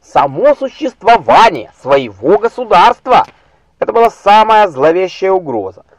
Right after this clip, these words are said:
со времен Синайской кампании. Но в этот момент вряд ли уже можно было сомневаться в том,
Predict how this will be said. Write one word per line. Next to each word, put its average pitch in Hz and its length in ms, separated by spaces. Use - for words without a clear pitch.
со 131 140
времен 151 420
Синайской 120 500
кампании. 101 540
Но 180 200
в 196 80
этот 247 280
момент 110 460
вряд 175 380
ли 107 80
уже 107 160
можно 120 300
было 110 160
сомневаться 208 520
в - 80
том, 110 320